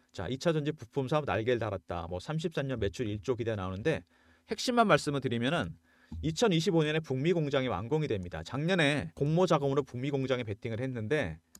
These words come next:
이천이십오 년은 아이티 기업들 그리고 이 차 전지 기업이 굉장히 중요합니다. 왜냐하면, 어, 이천이십오 년부터는 미국에서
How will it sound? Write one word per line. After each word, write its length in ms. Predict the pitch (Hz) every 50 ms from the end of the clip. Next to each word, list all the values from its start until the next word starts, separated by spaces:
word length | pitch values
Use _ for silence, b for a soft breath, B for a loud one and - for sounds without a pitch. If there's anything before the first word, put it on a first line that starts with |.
| _ _ -
이천이십오 600 | 131 - - 208 185 151 127 - 175 165 151 143
년은 260 | 135 120 104 107 123 - _
아이티 720 | - 98 123 - - _ - _ _ _ - 160 156 147
기업들 520 | - 123 113 104 _ - 107 92 82 80 - _ _ _ _
그리고 340 | - 110 113 117 151 160 160 _ _ -
이 100 | 131 127
차 140 | - 160 147
전지 220 | 147 135 135 127
기업이 180 | 127 117 117 127
굉장히 400 | - 113 113 123 147 139 131 -
중요합니다. 500 | - - 107 113 113 101 92 92 - 82
왜냐하면, 460 | 107 123 135 131 143 151 98 85 -
어, 260 | - 85 82 78 78 -
이천이십오 460 | 135 - 180 156 139 131 175 139 131
년부터는 420 | 127 127 117 110 107 - 135 160 160
미국에서 580 | 113 113 131 139 123 107 - 90 87 98 110